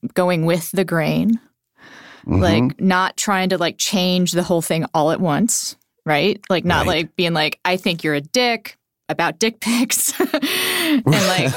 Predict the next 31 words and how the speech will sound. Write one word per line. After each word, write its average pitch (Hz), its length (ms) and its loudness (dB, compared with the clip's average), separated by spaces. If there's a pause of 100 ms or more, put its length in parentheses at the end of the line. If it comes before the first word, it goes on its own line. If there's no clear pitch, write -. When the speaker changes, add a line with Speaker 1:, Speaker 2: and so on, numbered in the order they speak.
Speaker 2:
<laughs> 185 300 0
Speaker 1:
"I'm 247 260 2
gonna 240 240 0
just, 196 520 -2
you 220 80 2
know, 175 260 2
tell 214 380 0
you 202 220 2
you're 175 260 0
wrong." 214 680 0 (460)
Um, 175 200 0
instead, 190 460 2
you 214 60 -4
kind 196 160 0
of, 160 80 -4
like, 156 180 -2 (380)
went 202 300 0
th-, 202 140 0
this, 170 300 -6
went 170 320 -2
with 285 160 2
him, - 380 -8 (140)
you 170 80 0
know, 165 420 0
like, 139 240 -4
joined 185 400 2
up 190 80 2
Speaker 2:
Yeah. - 80 2
Speaker 1:
next 196 220 -2
to - 80 -4
him. 196 320 -4